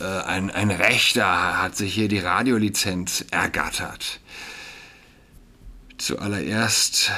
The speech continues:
sind wir leichte zu empfangen“, sagt er in einem Interview mit der Jungen Freiheit.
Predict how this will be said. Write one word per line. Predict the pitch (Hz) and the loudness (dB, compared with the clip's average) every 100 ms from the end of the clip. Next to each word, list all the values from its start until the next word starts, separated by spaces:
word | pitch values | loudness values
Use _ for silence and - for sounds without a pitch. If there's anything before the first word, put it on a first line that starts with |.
| - | 0
sind | 107 98 - | 2 2 2
wir | 101 98 - | 0 -2 -4
leichte | 107 107 117 127 139 | 2 4 6 4 2
zu | 113 - | 2 2
empfangen“, | 110 110 - 95 117 156 185 202 170 - _ _ - - - _ _ - | 4 2 2 2 4 6 6 2 0 -10 _ _ -20 -20 -20 _ _ -14
sagt | - 90 98 92 - | -6 -2 -2 -2 -2
er | 71 | -4
in | 87 | -4
einem | 90 | -6
Interview | - 104 87 82 | -4 -2 -2 -4
mit | 80 | -4
der | - | -6
Jungen | 80 85 | -6 -6
Freiheit. | 85 78 - 95 123 165 - | -6 -4 -4 -2 0 -2 -6